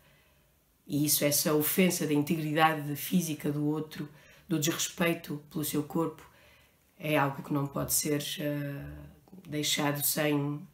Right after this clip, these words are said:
sem ser chamado à responsabilidade, que não pode ficar sem denúncia. Mas há também outro tipo de violência, um bocadinho mais surda, menos evidente, mas que pode deixar rastros absolutamente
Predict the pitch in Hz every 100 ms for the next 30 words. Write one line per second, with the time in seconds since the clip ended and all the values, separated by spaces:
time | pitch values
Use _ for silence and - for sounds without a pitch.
0 | _ - 160 151 160 - 156 156 147 147
1 | - 147 147 147 147 139 127 - - -
2 | - 147 139 151 143 143 - 143 139 147
3 | 143 143 139 - 139 - - - - 196
4 | 185 208 214 202 202 196 - - 196 -
5 | 160 160 160 185 165 170 175 196 190 -
6 | - - - - 160 147 170 156 151 143
7 | 139 - 208 202 151 143 147 147 151 147
8 | 151 165 165 165 - - - - - -
9 | 180 - - 185 180 175 - - - -
10 | - 190 170 - 180 165 165 156 175 170
11 | - 180 160 156 - 170 175 160 160 151
12 | -